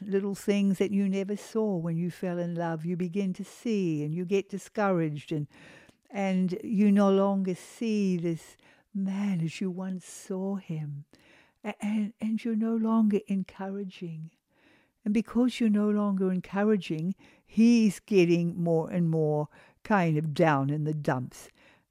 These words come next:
A-, and we have to lift one another up. I think it's a very important thing to try and think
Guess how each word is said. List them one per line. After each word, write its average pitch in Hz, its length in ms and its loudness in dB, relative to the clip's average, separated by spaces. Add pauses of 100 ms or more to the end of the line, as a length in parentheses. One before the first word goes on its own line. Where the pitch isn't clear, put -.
(280)
A-, 214 220 0
and 220 360 2 (340)
we 247 200 -2
have 294 400 -10
to 277 160 -2
lift 202 600 -2
one 180 320 -6
another 165 720 -6 (200)
up. 143 280 -14 (1600)
I 208 120 -2
think 226 260 0
it's 214 160 -6
a 202 60 0
very 196 480 -2
important 190 640 -6
thing 190 220 -4
to 190 100 -8
try 208 840 -10
and 208 140 -6
think 185 540 -8